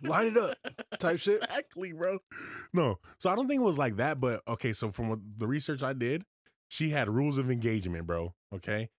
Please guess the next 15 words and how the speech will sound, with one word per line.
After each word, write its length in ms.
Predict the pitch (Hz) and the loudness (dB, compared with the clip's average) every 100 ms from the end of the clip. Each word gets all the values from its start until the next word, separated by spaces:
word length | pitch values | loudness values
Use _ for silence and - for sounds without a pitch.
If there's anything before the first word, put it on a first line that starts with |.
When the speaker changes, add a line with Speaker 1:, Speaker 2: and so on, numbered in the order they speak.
| _ | _
Speaker 2:
There 120 | 113 | -2
was 160 | 104 87 | -2 0
no 180 | 104 143 | -2 -2
pulling 320 | - 185 202 | 0 0 0
hair, 340 | 160 110 127 - _ _ _ _ _ _ | 2 0 0 -8 _ _ _ _ _ _
uh, 280 | 110 104 95 - | 0 2 0 0
thirty-second 600 | 131 165 175 185 185 180 | -2 0 0 -2 0 0
rounds, 500 | 123 107 104 120 - _ _ _ | 2 2 0 -4 -10 _ _ _
all 80 | 117 | -2
right? 300 | 110 127 139 - _ _ - | 0 0 -4 -12 _ _ -10
No 220 | 110 139 180 | 0 2 2
screaming, 680 | - - 160 156 151 131 | 0 0 0 2 0 0
no 140 | 120 151 | 0 2
video 320 | 135 131 117 | 2 2 2
recordings. 600 | 104 - 101 82 78 - | 0 0 -2 -2 -8 -12